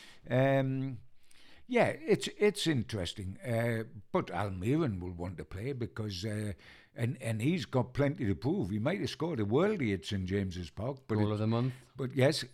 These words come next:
Speaker 1: uh, it, it's goal of the year for him. It's only one he scored and no assists. So he, he, he needs a few better stats alongside his name, and therefore will want the games. A lovely lad you couldn't wish to meet. A man that plays with a smile on his face.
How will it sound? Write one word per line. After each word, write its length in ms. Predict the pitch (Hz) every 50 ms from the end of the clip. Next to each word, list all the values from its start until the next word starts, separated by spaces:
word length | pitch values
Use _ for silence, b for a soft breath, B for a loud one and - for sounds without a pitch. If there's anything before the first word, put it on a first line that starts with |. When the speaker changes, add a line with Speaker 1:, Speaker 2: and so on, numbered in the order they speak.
| - -
Speaker 1:
uh, 40 | - - -
it, 300 | - - - 147 - -
it's 220 | 240 185 - - -
goal 260 | - 156 180 190 180
of 60 | 160 143
the 60 | 131
year 240 | 127 165 208 262 254
for 160 | 139 - 110 101
him. 280 | 135 185 196 113 95
It's 180 | 110 120 - -
only 220 | 139 143 139 135
one 180 | 131 143 165 160
he 100 | 151 131
scored 420 | - - - 185 220 233 220 139
and 140 | 117 120 139
no 180 | 151 165 180 170
assists. 540 | 143 123 - 208 226 156 - - - - -
So 320 | - 120 139 147 147 143
he, 240 | 151 160 156 151 - -
he, 300 | 147 139 160 214 185 160
he 160 | 175 202 190
needs 320 | 180 180 170 165 127 - 135
a 60 | 123
few 240 | 131 - 131 131 123
better 340 | 113 101 123 123 123 127 117
stats 480 | 98 - - - 113 104 - - - 110
alongside 600 | 107 98 98 104 107 95 - - 98 98 101 98
his 180 | 104 101 90 90
name, 280 | 113 117 117 127 127 120
and 120 | 120 123
therefore 380 | 135 131 120 127 131 127 127 123
will 120 | 123 123 123
want 260 | 113 131 135 127 -
the 60 | 131 120
games. 320 | 131 160 175 139 95 - - B B B B B B
A 60 | 120
lovely 440 | 123 135 156 175 160 151 135 139 143
lad 300 | 135 139 139 143 131 120
you 100 | 127 123
couldn't 320 | 131 - 135 127 135 135
wish 180 | 139 139 127 -
to 80 | - 135
meet. 220 | 165 - - 127 B B B B B B
A 40 | 104
man 320 | 117 135 139 143 147 143 135
that 140 | 127 131 127
plays 300 | 139 139 139 135 110 110
with 120 | 127 123 123
a 40 | 127
smile 400 | - - 143 143 139 143 135 135
on 80 | 135
his 140 | 131 131 127
face. 300 | - 165 175 170 - -